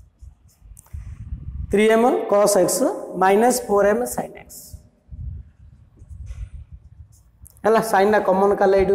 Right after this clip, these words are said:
ସାଇନ୍ ଅଛି, ଏଇଠି ସାଇନ୍ ଅଛି। So this is equal to three L minus four M into sin x।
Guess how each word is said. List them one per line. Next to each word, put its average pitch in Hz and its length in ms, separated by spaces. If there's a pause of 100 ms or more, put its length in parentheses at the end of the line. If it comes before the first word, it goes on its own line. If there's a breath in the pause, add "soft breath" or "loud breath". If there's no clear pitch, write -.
(140)
ସାଇନ୍ 180 200 (120)
ଅଛି, 180 200
ଏଇଠି 170 120 (100)
ସାଇନ୍ 175 240
ଅଛି। 233 180 (460 soft breath)
So 170 220
this 160 240
is 170 180
equal 165 300
to 160 80
three 202 300
L 220 180
minus 190 400
four 180 320
M 196 180
into 175 240
sin 160 320
x। 160 120